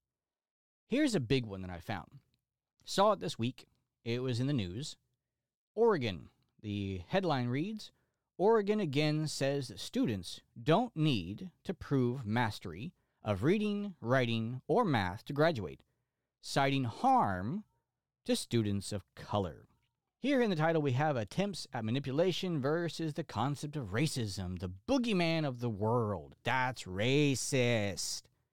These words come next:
Well, let's go ahead and see what it actually talks about. Now, in here,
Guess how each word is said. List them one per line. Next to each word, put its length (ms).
Well, 560
let's 220
go 100
ahead 160
and 100
see 200
what 220
it 60
actually 340
talks 340
about. 220
Now, 140
in 160
here, 340